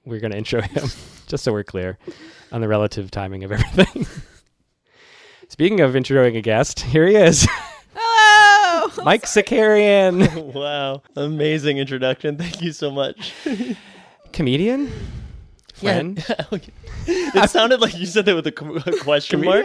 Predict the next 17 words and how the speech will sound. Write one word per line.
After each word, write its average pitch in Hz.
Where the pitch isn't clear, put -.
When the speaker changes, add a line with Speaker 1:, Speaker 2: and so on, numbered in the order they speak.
Speaker 3:
mark. -
Comedian? 208
I 320
don't 135
know. 127
Speaker 1:
Um, 139
you 196
decide, 131
audience. 139
<laughs> -
Get 175
on 165
our, 143
we 156
got 156
a 135
little 117